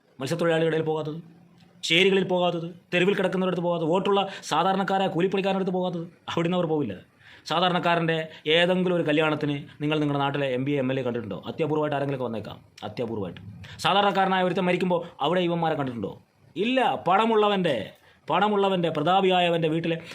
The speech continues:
മരണത്തിനും ജനനത്തിനും കല്യാണത്തിനൊക്കെ ഇവരെ കാണും. അതിനുവേണ്ടിയാണോ നിങ്ങൾ എം പി, എം എൽ എ ആക്കുന്നത്? പാവപ്പെട്ടവനെയും പണക്കാരനെയും വലിയവനെയും ചെറിയവനെയും എല്ലാം ഒരുപോലെ കാണുന്ന, ഒരു ക-, ഒറ്റ കണ്ണുകൊണ്ട് കാണുന്ന, എല്ലാവരെയും സമന്മാരായി കാണുന്ന, എല്ലാവരുടെ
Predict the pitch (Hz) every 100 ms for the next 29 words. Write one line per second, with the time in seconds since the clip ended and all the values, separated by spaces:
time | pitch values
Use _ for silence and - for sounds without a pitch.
0 | - 139 165 180 160 147 - - _ _
1 | 117 143 175 170 160 143 107 - - -
2 | 139 170 160 151 143 139 135 - 101 -
3 | - - - 113 165 202 196 175 143 139
4 | 147 143 143 131 139 143 151 _ _ _
5 | _ _ _ 123 135 143 139 139 135 135
6 | 147 147 135 131 117 110 156 147 143 143
7 | 151 143 127 - - - 139 139 139 139
8 | 151 151 143 135 131 110 - - - 131
9 | 180 170 165 - 208 175 160 143 123 117
10 | 101 - _ - 143 151 147 139 160 160
11 | 151 147 147 135 127 110 - - - 120
12 | 165 208 233 240 226 196